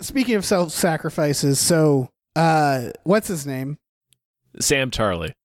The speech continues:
Speaker 1: Sam Tarley,
Speaker 2: I
Speaker 1: thank
Speaker 2: don't,
Speaker 1: you.
Speaker 2: I don't remember the actor's name. Um, what is the actor's name?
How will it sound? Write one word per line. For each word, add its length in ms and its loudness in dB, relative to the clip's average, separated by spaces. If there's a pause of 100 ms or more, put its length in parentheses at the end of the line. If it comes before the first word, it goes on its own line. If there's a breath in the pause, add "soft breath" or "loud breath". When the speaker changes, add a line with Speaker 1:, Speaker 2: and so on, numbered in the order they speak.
(140)
Speaker 1:
Sam 400 0
Tarley, 500 2
Speaker 2:
I 60 0
Speaker 1:
thank 140 2
Speaker 2:
don't, 200 2
Speaker 1:
you. 140 -4 (100)
Speaker 2:
I 80 2
don't 200 2
remember 280 0
the 160 4
actor's 400 -2
name. 300 0
Um, 600 2 (520)
what 120 2
is 140 -2
the 160 0
actor's 380 -4
name? 280 -2